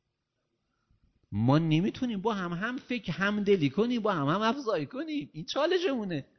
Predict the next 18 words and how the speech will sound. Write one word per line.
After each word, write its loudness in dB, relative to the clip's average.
حالا 2
شما 2
برنامهٔ 2
بیست -8
ساله 2
بنویس. -4
یه 2
دولت 0
میاد -4
سر -4
کار -6
میگه -4
اصلاً -6
من -14
قبول 0
ندارم -2
این -8
حرفا. -14